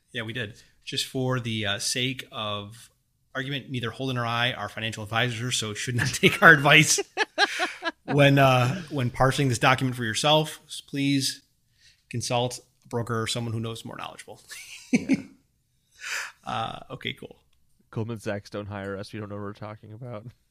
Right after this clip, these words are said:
Speaker 1: Yeah. Oh, all right. So now that we've beaten to death the, uh, Apple earnings, and again, don't take our advice, uh, let's talk about Dan Riccio. Uh, he was Senior Vice President of Hardware Engineering, getting, getting promoted to s-, quote-unquote special project,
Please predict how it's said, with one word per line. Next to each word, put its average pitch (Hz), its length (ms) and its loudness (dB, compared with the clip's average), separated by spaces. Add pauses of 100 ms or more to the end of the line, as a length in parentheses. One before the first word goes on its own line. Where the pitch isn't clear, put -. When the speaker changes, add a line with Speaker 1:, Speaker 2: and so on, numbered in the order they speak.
(200)
Speaker 1:
Yeah. - 300 -10 (560)
Oh, 65 120 -16 (160)
all 107 120 -14
right. - 180 -20
So 139 280 -4
now 143 240 0
that 180 140 -4
we've 127 220 -4
beaten 135 280 -8
to 123 80 -8
death 110 400 -2
the, 113 440 -2
uh, 107 320 -2
Apple 120 240 -8
earnings, 117 560 -4 (400)
and 117 60 -14
again, 104 240 -8
don't 104 140 -12
take - 140 -18
our 95 80 -10
advice, - 340 -12 (400)
uh, 120 260 0
let's 156 180 -6
talk 226 200 -6
about 160 440 2
Dan 160 260 2
Riccio. 120 680 0 (540)
Uh, 113 120 -8
he 113 220 -6
was 110 260 -2
Senior 160 320 -2
Vice 135 220 -4
President 120 440 -10
of - 240 -12
Hardware 151 360 -8
Engineering, 117 640 -4
getting, 170 280 -6 (260)
getting 240 200 -6
promoted 240 440 -6
to 214 60 -8
s-, - 160 -4
quote-unquote 185 440 -8
special - 440 -6
project, 143 460 -6